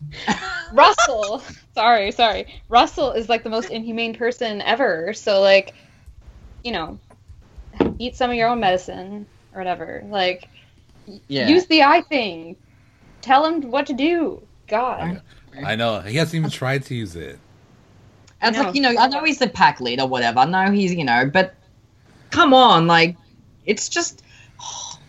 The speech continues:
Speaker 2: it's just,
Speaker 3: Like
Speaker 2: if, if I can accept, how, why can't anybody else? Like,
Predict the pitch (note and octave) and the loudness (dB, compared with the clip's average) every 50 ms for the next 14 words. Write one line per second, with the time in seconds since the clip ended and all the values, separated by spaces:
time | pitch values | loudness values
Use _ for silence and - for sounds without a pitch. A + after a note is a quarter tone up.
0 | _ - - - - _ _ _ _ _ _ _ _ _ - - - - - - | _ -20 -20 -20 -20 _ _ _ _ _ _ _ _ _ -20 -20 -20 -20 -20 -20
1 | - - - G3 C4 D#4+ E4+ - C4 - G#3+ G3+ F#3+ F#3+ A3 A3 A#3 B3 C#4+ D#4+ | -14 -10 -2 0 2 2 2 0 0 -2 -2 0 2 4 6 8 8 8 8 6
2 | D#4+ - - B3+ A#3 G#3+ - - - E3+ D#3 E3+ - - - - G3+ F3 G3 F#3+ | 4 0 -2 -4 -4 -6 -6 -4 -2 0 0 0 -2 -6 -12 -8 -2 0 4 4
3 | G3 G#3 G#3 A#3 G#3 G3+ G3 G3 G3 F#3+ F#3 F3+ F3 E3+ E3 D#3+ D3 B2 B2 - | 4 4 4 2 0 2 2 2 2 0 0 0 2 2 2 2 2 0 -4 -2
4 | - C#3+ C#3 C3+ C3+ | 2 2 2 2 0